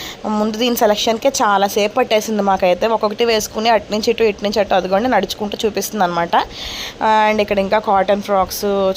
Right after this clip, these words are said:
చాలా డ్రెస్సెస్ కూడా ఉన్నాయి. తర్వాత ఆలియా కట్ వచ్చిన డ్రెస్ ఉంది, ఇది,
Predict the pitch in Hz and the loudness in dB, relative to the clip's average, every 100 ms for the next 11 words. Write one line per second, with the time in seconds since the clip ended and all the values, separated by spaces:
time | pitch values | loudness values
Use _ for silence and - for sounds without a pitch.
0 | 196 202 214 208 208 196 220 214 202 180 | 0 2 2 0 0 -4 -2 2 2 2
1 | 202 254 220 214 214 202 214 240 226 220 | 0 2 2 4 2 2 2 0 0 -2
2 | 240 226 202 190 - 214 180 175 208 | -2 -2 2 0 0 -6 -4 -2 0